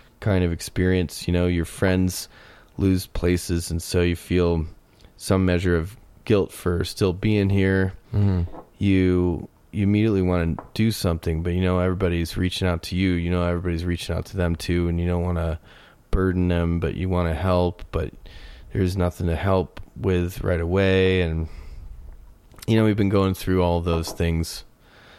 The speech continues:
Speaker 1: And then we got eight inches of snow and single digit temperatures with no gas and electricity in our houses. So I spent the whole weekend winterizing and then dewinterizing the house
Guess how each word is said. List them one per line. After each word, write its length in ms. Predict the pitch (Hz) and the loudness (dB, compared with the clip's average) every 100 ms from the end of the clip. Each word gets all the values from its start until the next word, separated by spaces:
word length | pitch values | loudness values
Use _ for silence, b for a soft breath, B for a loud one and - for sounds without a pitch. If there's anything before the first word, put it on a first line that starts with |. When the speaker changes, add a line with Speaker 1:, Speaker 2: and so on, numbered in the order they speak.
| B B B B B - | B B B B B 0
Speaker 1:
And 120 | 110 | 4
then 120 | 143 | 4
we 80 | 127 | 4
got 280 | 117 101 - | 4 2 0
eight 200 | 113 117 | 0 2
inches 320 | 113 - 101 | 2 0 -2
of 80 | 98 | -2
snow 480 | - 104 104 104 101 | -2 0 2 2 2
and 120 | 90 | 0
single 340 | - 113 110 | -2 0 0
digit 340 | 101 98 98 90 | 0 0 -2 0
temperatures 760 | 104 98 104 - 98 95 90 | 0 0 -2 2 2 2 0
with 240 | 101 90 85 | -2 -2 0
no 160 | 101 | 0
gas 480 | 101 104 95 98 - | 2 2 2 2 0
and 80 | 95 | -2
electricity 720 | 90 90 - 98 - 95 90 | 0 -2 -2 -2 -2 0 0
in 80 | 90 | 0
our 120 | 87 | 0
houses. 640 | 87 92 87 90 87 - - 123 B B B B _ | 0 0 0 -2 -2 -4 -12 -18 B B B B _
So 300 | - - 98 | -8 2 4
I 60 | 95 | 4
spent 500 | - - 98 - - | 2 0 0 -2 -2
the 180 | 95 92 | 0 2
whole 220 | 98 92 | 2 2
weekend 640 | 95 98 98 90 87 87 - | 0 0 0 2 0 -2 -8
winterizing 1000 | 107 107 101 107 98 95 101 92 95 90 B B B B B B B B B B _ - | 0 2 2 2 4 2 0 0 2 0 B B B B B B B B B B _ -6
and 100 | 92 | 0
then 180 | 95 87 | 2 2
dewinterizing 1040 | 98 113 110 107 101 113 101 101 98 101 98 | 4 4 6 4 2 2 4 4 2 2 2
the 80 | |
house 760 | 95 95 98 95 98 - - - | 0 0 0 2 0 -2 -6 -8